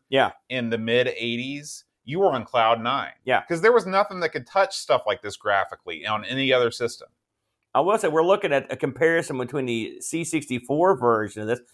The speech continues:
Speaker 1: and even the C sixty-four. You gotta give them credit. It's a pretty, they did
Speaker 2: Yeah.
Speaker 1: a pretty good
Speaker 2: Yeah,
Speaker 1: job.
Speaker 2: same with the Atari eight-bit port. They do a good job of, of rendering that isometric viewpoint.
Speaker 1: Yeah.
Speaker 2: And so, yeah,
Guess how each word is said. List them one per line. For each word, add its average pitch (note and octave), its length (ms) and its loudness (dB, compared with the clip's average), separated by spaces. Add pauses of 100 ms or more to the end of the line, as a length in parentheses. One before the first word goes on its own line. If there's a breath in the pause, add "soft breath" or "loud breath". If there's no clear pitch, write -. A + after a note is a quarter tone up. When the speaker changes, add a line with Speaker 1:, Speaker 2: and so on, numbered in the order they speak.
(200 soft breath)
Speaker 1:
and F#3 80 2
even E4 180 2
the - 80 -2
C G3+ 180 -2
sixty-four. F#3+ 400 -2
You B3+ 60 -4
gotta E3 160 4
give D#3 220 -2
them D3+ 100 -6
credit. E3+ 380 2
It's D3+ 160 -6
a D3+ 60 -2
pretty, G3 380 0 (340 soft breath)
they F3+ 80 -2
did A3+ 60 2
Speaker 2:
Yeah. G3+ 120 2
Speaker 1:
a - 40 -16
pretty A3 220 -4
good F#3 240 -12
Speaker 2:
Yeah, E3 220 4
Speaker 1:
job. D#3+ 340 2
Speaker 2:
same G#3+ 220 -2
with G#3 100 -4
the F#3 100 -6
Atari F3+ 360 2
eight-bit - 320 -2
port. F#2+ 240 -6
They B2+ 100 -2
do D3 140 -4
a D3+ 80 2
good D#3 280 -4
job C#3+ 420 4
of, A2+ 160 -2
of A2 240 -4
rendering B2 460 -4
that A2 140 4
isometric A#2 640 -2
viewpoint. A#2+ 600 -2
Speaker 1:
Yeah. A2 100 -10
Speaker 2:
And G2 160 -10
so, G#2+ 160 0
yeah, C3+ 280 2